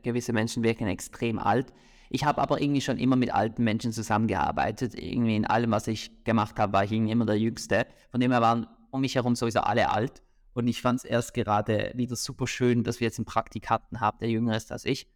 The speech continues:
Ähm, <laughs> ähm, aber das ist schon so, egal wo ich bin in einem Team und Co., da bin ich normal als der Jüngste. Und es ist auch eine Rolle, da fühle ich mich eigentlich immer ganz wohl drin. Ähm, da werde ich mich dann irgendwann nach mal umgewöhnen müssen, wenn ich dann plötzlich zu den Älteren gehöre.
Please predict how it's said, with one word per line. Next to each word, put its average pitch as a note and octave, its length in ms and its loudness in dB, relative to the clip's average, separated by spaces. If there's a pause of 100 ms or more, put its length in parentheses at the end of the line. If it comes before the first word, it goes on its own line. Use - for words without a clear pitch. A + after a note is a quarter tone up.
(320)
Ähm, A#2 400 4 (160)
<laughs> - 160 -12 (440)
ähm, A#2+ 140 4 (160)
aber C#3+ 120 4
das D#3 120 -2
ist F3 260 -4
schon E3+ 220 0
so, E3 120 2
egal C#3+ 420 4
wo D3+ 40 4
ich D3+ 140 -2
bin D3 160 0
in C3+ 120 2
einem A#2+ 100 -2
Team C3 320 -2
und A#2 260 -2
Co., A#2 240 0
da G#2 140 2
bin A#2 160 -2
ich - 120 -6
normal A2 200 2
als - 140 -12
der G#2+ 160 -2
Jüngste. A2 420 -2 (240)
Und A#2+ 120 -2
es A#2+ 60 -4
ist - 80 0
auch B2+ 140 4
eine C3+ 120 0
Rolle, C3 240 2
da C3 80 2
fühle B2+ 180 -2
ich B2+ 100 -2
mich A#2 160 -2
eigentlich A2+ 160 -4
immer G#2+ 140 0
ganz G#2+ 280 -6
wohl A2 120 0
drin. A2 240 -2 (460)
Ähm, - 160 -2
da G2+ 120 0
werde G2+ 180 0
ich - 80 -6
mich A2 140 -4
dann D#2+ 160 -2
irgendwann E2 240 -4
nach E2+ 140 -4
mal G#2+ 120 -2
umgewöhnen G#2+ 500 -2
müssen, - 340 -6
wenn - 100 -10
ich - 100 -8
dann E2 140 -2
plötzlich - 320 -8
zu - 120 -8
den - 120 -6
Älteren - 340 -8
gehöre. A2 280 -4